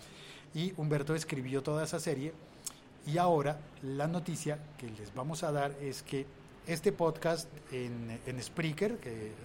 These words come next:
originamos en, en Spreaker, El Siglo veintiuno es Hoy y los otros podcasts, estamos muy cerquita de llegar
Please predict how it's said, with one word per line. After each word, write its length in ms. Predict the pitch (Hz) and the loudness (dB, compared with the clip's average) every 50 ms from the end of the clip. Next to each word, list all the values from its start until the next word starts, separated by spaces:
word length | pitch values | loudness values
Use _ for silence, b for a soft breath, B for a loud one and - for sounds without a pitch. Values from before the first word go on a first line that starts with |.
| 120 113 - - - - - - - | -12 -12 -14 -16 -16 -18 -14 -6 -2
originamos 720 | 127 139 139 120 - - 131 127 127 131 147 165 156 151 | 0 0 0 -2 -4 -4 -2 -2 0 0 0 0 0 0
en, 160 | 151 139 131 123 123 113 107 - B B B B B B B - | 0 -2 -2 -2 -4 -6 -8 -8 B B B B B B B -6
en 180 | 127 120 123 | -4 -4 -4
Spreaker, 520 | 113 - - 151 151 151 147 165 165 160 156 | -4 -4 -2 0 0 2 4 4 4 4 4
El 220 | 123 120 120 113 | 2 -2 -4 -4
Siglo 240 | - - 135 143 151 | -4 -4 0 2 4
veintiuno 360 | 147 139 - 131 127 139 143 | 4 4 2 0 0 0 0
es 120 | 139 - 156 | 2 2 4
Hoy 200 | 156 170 180 180 - - - 127 | 4 4 4 2 -2 -6 -10 -8
y 380 | 117 117 113 110 113 110 110 | -8 -6 -6 -4 -4 -4 -6
los 140 | 113 107 123 | -6 -6 -6
otros 240 | 127 123 156 151 - | -4 -4 -4 -4 0
podcasts, 440 | - 165 165 160 - 190 185 - - - B B B B B B B B B B B | 2 2 2 2 2 -2 -2 -2 -6 -12 B B B B B B B B B B B
estamos 380 | B - - 196 190 220 233 233 | B 2 6 6 8 8 8 8
muy 200 | 233 254 269 269 | 10 10 10 10
cerquita 500 | 262 - 285 262 - 233 214 - 226 233 | 8 6 0 0 0 0 4 6 8 8
de 100 | 233 208 | 8 8
llegar 380 | 156 160 139 143 143 156 156 | 6 4 6 8 8 6 6